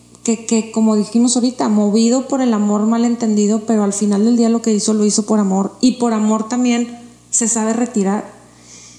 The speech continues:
Y al final me fascina porque es una historia también de, de, de perdón y de redención, o sea, como al final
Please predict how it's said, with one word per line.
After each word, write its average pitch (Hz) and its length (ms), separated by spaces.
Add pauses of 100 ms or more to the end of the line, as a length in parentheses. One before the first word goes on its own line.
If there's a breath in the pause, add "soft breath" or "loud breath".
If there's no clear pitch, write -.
(140 loud breath)
Y 240 140
al 254 160
final 254 600 (100)
me 247 240
fascina 247 500
porque 254 220
es 226 140
una 247 120
historia 247 400
también 220 540 (160)
de, 220 380 (120)
de, 202 440
de 208 160
perdón 214 500
y 254 80
de 262 80
redención, 208 720
o 233 60
sea, 220 180
como 214 220
al 233 80
final 240 560